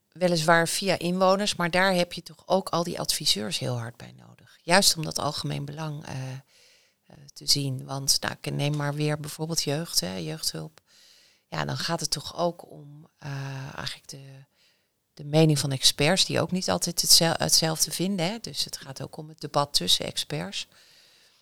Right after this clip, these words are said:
En dat je eigenlijk dat debat goed beluistert. En dat doe-,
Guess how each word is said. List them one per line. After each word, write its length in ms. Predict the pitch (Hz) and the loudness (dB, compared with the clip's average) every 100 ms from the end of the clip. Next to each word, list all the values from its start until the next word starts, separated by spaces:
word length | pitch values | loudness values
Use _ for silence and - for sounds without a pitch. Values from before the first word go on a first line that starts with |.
| _ - | _ -4
En 120 | 170 | 2
dat 200 | 170 170 | 4 2
je 60 | - | 2
eigenlijk 340 | 185 185 170 | 2 2 0
dat 120 | 165 151 | -4 -4
debat 720 | 143 143 185 247 - - - _ _ _ | -10 6 8 10 10 8 6 _ _ _
goed 460 | _ - 226 - - | _ -20 -16 -12 -6
beluistert. 920 | 151 151 165 220 - 240 302 - - - | 2 8 8 8 6 2 -4 -2 -2 -4
En 100 | 160 | -10
dat 200 | - - | -10 -8
doe-, 160 | 123 | -10